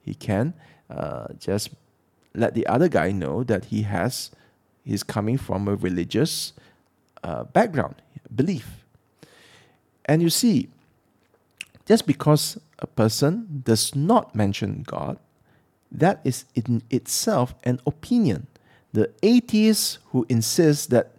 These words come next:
his book say nothing about God is expressing an opinion. And this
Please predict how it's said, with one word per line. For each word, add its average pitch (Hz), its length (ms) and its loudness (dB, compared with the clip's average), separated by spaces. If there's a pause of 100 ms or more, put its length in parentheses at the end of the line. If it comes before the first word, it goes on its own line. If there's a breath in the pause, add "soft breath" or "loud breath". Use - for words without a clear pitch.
his 120 220 -2
book - 360 2 (220)
say 143 400 2 (120)
nothing 113 680 2
about - 380 -8
God 76 320 -6 (460 soft breath)
is 156 140 0
expressing 190 640 -2
an 170 180 0
opinion. 190 580 -2 (520 soft breath)
And 123 260 0
this 202 600 4